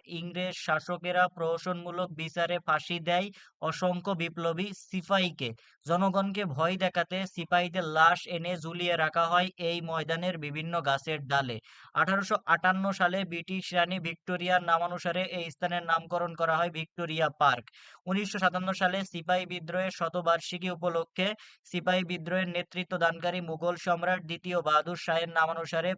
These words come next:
পার্কের নামকরণ করা হয় বাহাদুর শাহ পার্ক।" তো এতটুকু লিখবা বাহাদুর শাহ পার্ক সম্পর্কে। এরপরে দেখো, আইএমএফ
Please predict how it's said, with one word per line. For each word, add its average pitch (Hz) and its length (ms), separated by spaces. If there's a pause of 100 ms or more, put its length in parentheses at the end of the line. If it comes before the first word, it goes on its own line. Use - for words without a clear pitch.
পার্কের 160 360
নামকরণ 160 540
করা 151 220
হয় 165 140
বাহাদুর 139 400 (120)
শাহ 131 360
পার্ক।" 131 340 (480)
তো 190 200
এতটুকু 180 440
লিখবা 180 360
বাহাদুর 170 400
শাহ 170 140
পার্ক 175 280
সম্পর্কে। 143 440 (1300)
এরপরে 202 180
দেখো, 196 200 (100)
আইএমএফ 185 460